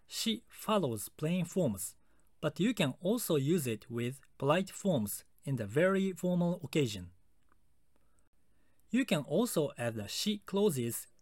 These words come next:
in a separate sentence so that it can provide reasons for the situation just mentioned.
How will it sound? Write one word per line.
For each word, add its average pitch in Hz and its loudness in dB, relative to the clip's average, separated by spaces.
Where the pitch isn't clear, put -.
in 135 -2
a 117 -2
separate 208 0
sentence 196 -2
so 180 2
that 170 0
it 208 -2
can 135 -2
provide 117 0
reasons 139 0
for 131 -4
the 117 -4
situation 160 -2
just - -4
mentioned. 110 -4